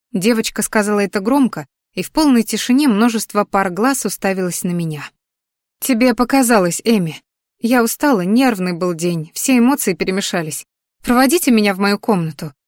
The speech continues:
Пожалуйста». Посмотрела умоляюще на Мали, но Рэй шагнул вперед и взял меня за локоть.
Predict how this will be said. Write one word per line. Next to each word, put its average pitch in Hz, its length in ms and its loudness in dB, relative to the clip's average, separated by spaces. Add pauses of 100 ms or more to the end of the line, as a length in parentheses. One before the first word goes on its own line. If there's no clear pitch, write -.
(260)
Пожалуйста». 240 600 0 (540)
Посмотрела 208 540 0
умоляюще 190 500 0
на 180 100 -2
Мали, 220 380 0 (160)
но 208 140 2
Рэй 285 140 4
шагнул 226 420 2
вперед 254 380 0
и 185 40 -6
взял 208 240 0
меня 190 260 -2
за 175 140 -4
локоть. 151 440 -10